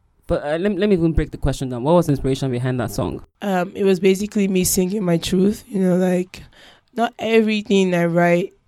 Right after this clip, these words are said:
Speaker 2: is, um, my own experience, but Sinner is one of the few songs that it was actually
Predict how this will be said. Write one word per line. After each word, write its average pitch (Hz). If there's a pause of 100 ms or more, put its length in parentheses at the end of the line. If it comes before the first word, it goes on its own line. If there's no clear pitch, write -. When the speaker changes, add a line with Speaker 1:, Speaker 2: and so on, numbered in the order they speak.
(380)
Speaker 2:
is, 170 (420)
um, 185
my 185
own 175
experience, 180 (400)
but 175
Sinner 190
is 180
one 180
of 170
the 175
few 170
songs 165
that 175
it 175
was 165
actually 170